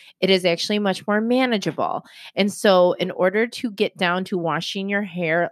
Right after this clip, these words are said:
less, you have to control your oil production. And in order to do that, you have to do that consistently for two weeks.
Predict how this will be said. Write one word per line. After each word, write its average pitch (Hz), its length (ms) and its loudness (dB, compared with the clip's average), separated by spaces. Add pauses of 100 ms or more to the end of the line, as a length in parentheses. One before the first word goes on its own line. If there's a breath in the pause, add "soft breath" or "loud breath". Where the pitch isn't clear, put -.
less, 156 560 -2
you 170 140 -10
have 147 340 -6
to 185 100 -10
control 185 540 -4 (260)
your 160 300 -2
oil 156 240 2
production. 139 600 -2 (320 loud breath)
And 165 100 -2
in 175 60 0
order 165 280 0
to 165 40 -10
do 160 180 2
that, 156 180 2
you 151 80 -6
have 147 280 -2
to 175 80 -6
do 165 160 0
that - 200 0
consistently 156 920 -2 (220)
for - 160 -2
two 151 240 0
weeks. - 600 -8